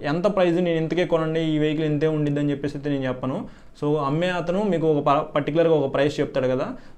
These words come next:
So, మీకు ఆ ప్రైస్ ఓకే అయితే ఆ, మీరు తీసుకోండి, లేదంటే మీరు అడగండి,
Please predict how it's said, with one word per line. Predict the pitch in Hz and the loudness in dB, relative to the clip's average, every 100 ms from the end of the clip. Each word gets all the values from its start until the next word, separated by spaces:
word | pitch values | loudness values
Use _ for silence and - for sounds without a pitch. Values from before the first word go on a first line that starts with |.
| - | -4
So, | |
మీకు | 156 165 165 | 0 2 2
ఆ | 160 | 0
ప్రైస్ | 156 165 156 | 2 0 4
ఓకే | 160 151 | 2 2
అయితే | 160 156 | 0 0
ఆ, | 156 147 - - | -2 -4 -10 -4
మీరు | 151 147 | 0 2
తీసుకోండి, | 131 147 151 165 | 2 0 0 0
లేదంటే | 175 160 160 165 208 156 | 4 4 2 0 -4 -4
మీరు | 160 147 151 151 147 | 0 2 4 4 2
అడగండి, | 139 143 156 165 135 | 0 0 2 2 -2